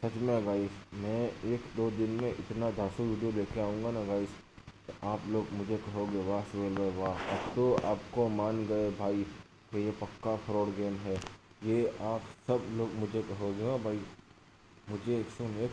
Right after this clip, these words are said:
टका पता है भाई, वन हंड्रेड परसेंट मुझे पता है ये खतरनाक फ्रॉड गेम है guys।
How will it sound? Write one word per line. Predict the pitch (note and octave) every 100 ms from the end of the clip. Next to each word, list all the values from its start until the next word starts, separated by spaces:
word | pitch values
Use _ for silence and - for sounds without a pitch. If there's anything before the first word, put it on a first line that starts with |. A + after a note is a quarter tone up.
| A#2
टका | A2 A2+
पता | F#2+ - A2
है | G#2+ F#2+
भाई, | G2+ G#2+
वन | G2 G#2 A#2+ C#3+
हंड्रेड | B2 A2+ A2 G2+ A#2+ C#3+
परसेंट | - A2+ - C#3 C3+
मुझे | A#2+ B2+
पता | A2+ A2 G#2+
है | A2 A2 G2+ - - - - A2
ये | A#2+ B2+
खतरनाक | B2+ - G#2+ - B2+ A2+ G#2 G#2 C3 C3
फ्रॉड | - A2 G#2 G2+
गेम | F#2+ G2 F#2+
है | F#2+ F#2
guys। | F#2 F#2+